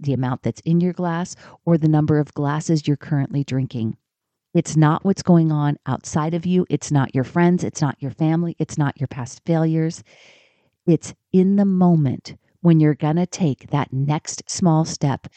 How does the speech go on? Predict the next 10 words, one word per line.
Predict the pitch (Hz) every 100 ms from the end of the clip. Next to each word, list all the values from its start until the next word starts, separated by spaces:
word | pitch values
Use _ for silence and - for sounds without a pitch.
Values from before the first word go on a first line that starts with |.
| - - -
and | 160 143
your | 143
brain | 139 147 143 143 160
tries | - 151 151
to | -
tell | - 151 139
you | 127 131
that | 131 131
it's | 120 -
not | 127 131 127 -